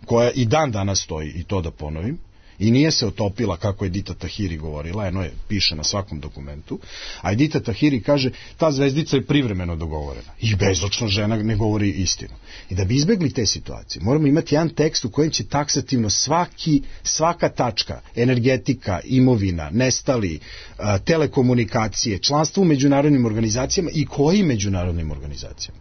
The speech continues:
Dakle, da, ne u U N-u, recimo, mi kažemo: "Ne damo U N, nema šanse da uđe tu Ujedinjene nacije."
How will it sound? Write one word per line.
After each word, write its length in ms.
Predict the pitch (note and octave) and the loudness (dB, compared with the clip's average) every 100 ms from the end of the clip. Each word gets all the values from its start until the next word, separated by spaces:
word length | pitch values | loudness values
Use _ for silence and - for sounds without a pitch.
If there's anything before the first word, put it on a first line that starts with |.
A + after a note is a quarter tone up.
| - | -6
Dakle, 280 | G2 F#2+ G#2 | -4 0 0
da, 220 | E2+ F2 - - - | 0 -4 -8 -12 -2
ne 340 | G#2 A#2+ G3 - | 2 2 2 2
u 220 | G3 E3+ | 2 4
U 60 | D#3 | 4
N-u, 320 | A#2+ F2+ D2 - - | 2 0 -6 -16 -6
recimo, 480 | F#2+ G2 - F2+ C#2 | -2 0 0 -4 -4
mi 160 | G#2 | -4
kažemo: 360 | G#2+ C#3+ D#3+ C#3 | 0 0 2 4
"Ne 160 | A#2 A2 | 4 4
damo 280 | B2 B2 | 2 2
U 120 | C3 B2+ | 2 2
N, 180 | G2+ - | -2 -4
nema 180 | F#2+ G#2 | -4 -2
šanse 420 | - C#3+ C#3+ - | 0 0 -2 -4
da 80 | G2+ | -4
uđe 180 | F#2+ - | -4 -6
tu 120 | F2+ | -8
Ujedinjene 340 | E2 D#2 C#2 | -8 -8 -12
nacije." 320 | G#1+ A1 - | -14 -16 -18